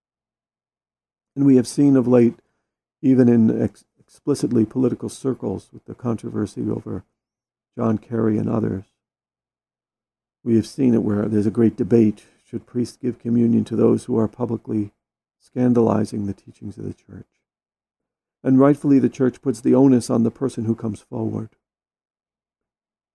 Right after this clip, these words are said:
But if it's a notorious sinner, or it's a public figure like a politician,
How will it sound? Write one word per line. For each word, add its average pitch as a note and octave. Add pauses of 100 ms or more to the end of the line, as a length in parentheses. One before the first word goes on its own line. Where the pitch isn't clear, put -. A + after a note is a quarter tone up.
(440)
But C3+
if A#2+
it's A#2+
a A#2
notorious C3 (160)
sinner, C#3 (400)
or B2
it's A2+
a G2
public B2
figure B2+
like A2+
a A2
politician, B2